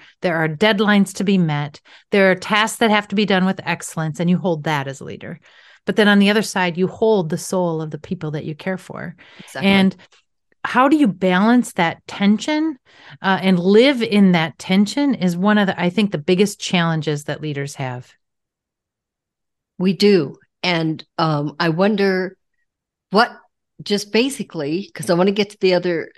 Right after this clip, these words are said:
Speaker 2: two issues here. What basically do you tell them?
Speaker 1: <laughs> Well,
Speaker 2: As
Speaker 1: you
Speaker 2: I smile at her, I don't
Speaker 1: I
Speaker 2: do the
Speaker 1: know.
Speaker 2: video of this, friends. I'm gonna start doing that next year, I hope. But Annie is, she's just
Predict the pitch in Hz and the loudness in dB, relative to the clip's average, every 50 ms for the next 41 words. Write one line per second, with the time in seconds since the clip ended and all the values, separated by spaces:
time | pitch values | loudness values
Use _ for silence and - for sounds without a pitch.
0 | 165 - - - 214 208 190 175 170 - 185 196 190 - 196 165 - - 151 135 | -14 -12 -6 -2 0 2 2 2 2 2 0 -2 -2 -2 -4 -4 -4 -4 -8 -8
1 | - - - - _ - - 147 147 190 233 262 - - - 214 226 220 214 - | -8 -12 -20 -20 _ -10 -6 -2 2 2 2 2 0 0 0 0 0 0 -2 -6
2 | 208 - - 175 165 147 - 175 165 160 156 - - 156 143 135 120 104 104 110 | -8 -6 -4 -6 -6 -4 -4 -4 -4 -4 -4 -6 -6 -4 -4 -4 -6 -10 -12 -14
3 | _ _ _ _ _ _ _ _ _ _ _ _ _ _ _ _ _ _ _ _ | _ _ _ _ _ _ _ _ _ _ _ _ _ _ _ _ _ _ _ _
4 | _ _ _ _ _ _ _ _ _ _ - - 311 311 - - 285 277 - 233 | _ _ _ _ _ _ _ _ _ _ -4 0 2 2 2 2 0 2 4 4
5 | 233 233 190 240 233 233 - - - - - - - 214 247 247 262 403 392 311 | 4 4 6 4 4 2 0 -6 -14 -12 -8 -2 2 4 6 6 8 8 8 6
6 | 240 - - - - 240 277 269 269 294 302 285 262 233 226 220 208 202 202 - | 6 4 2 0 2 4 6 6 6 6 6 6 6 6 4 4 4 4 4 4
7 | 262 302 302 214 - 269 233 202 311 - - 381 392 359 339 359 202 226 214 208 | 2 4 6 4 4 4 2 2 2 4 6 6 6 6 6 4 2 2 2 0
8 | 214 220 208 202 196 196 190 185 165 196 190 185 170 - - - - 202 - - | 0 0 0 0 0 0 -2 -2 -4 -4 -4 -4 -4 -6 -10 -16 -18 -16 -10 -6
9 | 202 185 175 175 180 170 190 180 190 196 180 - 220 233 226 214 208 - - - | -6 -6 -6 -6 -8 -8 -6 -2 0 0 0 2 0 0 -2 -2 -4 -6 -6 -2
10 | 208 202 190 - 185 196 202 202 196 185 180 170 - - 175 175 - - - 196 | -2 -2 -2 -2 -2 0 0 2 0 0 -2 -4 -6 -6 -8 -10 -8 -6 -2 0
11 | 175 170 175 185 180 156 - - - - - 254 208 - - 214 202 - - - | 0 0 0 -2 -2 -4 -6 -8 -14 -16 -14 -16 -6 0 2 2 2 0 -2 0
12 | - 240 277 302 320 339 277 - 185 202 190 - - - 220 220 - - 208 202 | 2 4 4 6 4 4 2 2 0 -2 -2 -4 -8 -16 -20 -20 -20 -20 -20 -20
13 | 196 - - - 330 302 - - 370 381 - - - | -18 -12 -2 0 0 2 2 2 0 0 0 -2 -10